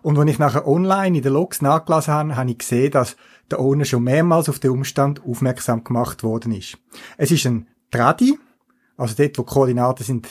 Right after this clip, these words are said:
sollte da der Cache sein. Und selbst wenn man ihn auf der Karte angeschaut hat, hat man gesehen, dass der Cache definitiv nicht dort ist,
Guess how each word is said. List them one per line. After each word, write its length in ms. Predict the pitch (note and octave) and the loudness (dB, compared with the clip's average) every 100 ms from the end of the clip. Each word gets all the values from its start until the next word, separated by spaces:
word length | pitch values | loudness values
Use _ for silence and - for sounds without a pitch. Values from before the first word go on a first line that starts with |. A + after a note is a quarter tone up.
| - | -6
sollte 240 | - B2 | -4 -2
da 100 | A2+ | -4
der 100 | G#2+ | -8
Cache 300 | - B2+ D3+ | -6 -4 -4
sein. 360 | - F3+ G3+ - _ - - | -2 -2 -2 -4 _ -20 -6
Und 180 | D3 - | -4 2
selbst 380 | D3+ F3+ - | 2 2 2
wenn 140 | D#3+ C#3+ | 2 2
man 200 | C#3+ C#3+ | 0 -2
ihn 40 | |
auf 200 | C#3 - | -2 -6
der 320 | - A#2+ A#2 _ _ _ _ _ | -4 -4 -4 _ _ _ _ _
Karte 500 | - C#3 F3 A3 - | -4 2 2 0 -2
angeschaut 680 | C#3+ E3 F3+ F#3+ F#3 F#3 - | 0 0 0 2 2 2 0
hat, 220 | D#3 D#3 | -2 0
hat 140 | C3+ - | -4 -6
man 140 | A#2+ | -8
gesehen, 480 | - - B2 D3 D#3+ - _ _ _ | -4 0 2 2 0 -8 _ _ _
dass 420 | C#3 B2+ - - | 0 0 -2 -6
der 340 | - B2 A2 - - | -2 0 0 -4 -4
Cache 420 | B2+ C3+ - - | 0 0 -2 0
definitiv 540 | D3 E3+ D3 C#3+ B2 | 0 2 0 -2 -4
nicht 380 | B2+ C3+ - - | -2 -2 -4 0
dort 260 | C#3 D#3 - | 2 2 -2
ist, 380 | D#3+ D#3+ - | 0 0 -4